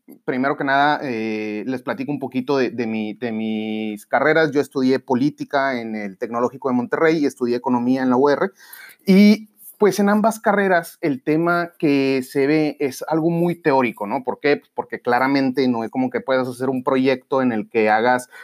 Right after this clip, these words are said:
políticas o en el que hagas decisiones económicas para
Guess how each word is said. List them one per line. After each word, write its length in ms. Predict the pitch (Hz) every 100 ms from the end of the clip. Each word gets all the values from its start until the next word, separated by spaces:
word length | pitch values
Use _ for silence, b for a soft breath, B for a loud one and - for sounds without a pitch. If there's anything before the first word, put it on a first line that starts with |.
| B
políticas 720 | - 131 143 147 151 127 107 -
o 140 | 123
en 100 | 117
el 220 | 117 113
que 100 | -
hagas 540 | 117 117 127 127 131 127
decisiones 560 | 120 127 135 135 147
económicas 720 | 147 127 120 131 135 127 110 -
para 640 | 113 107 104 104 104